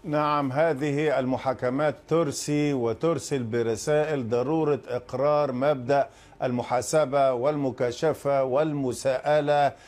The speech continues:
للأنظمة المستبدة السابقة، وستعطي رسالة تحذير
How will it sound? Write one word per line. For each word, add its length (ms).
للأنظمة 1200
المستبدة 1000
السابقة، 680
وستعطي 920
رسالة 560
تحذير 800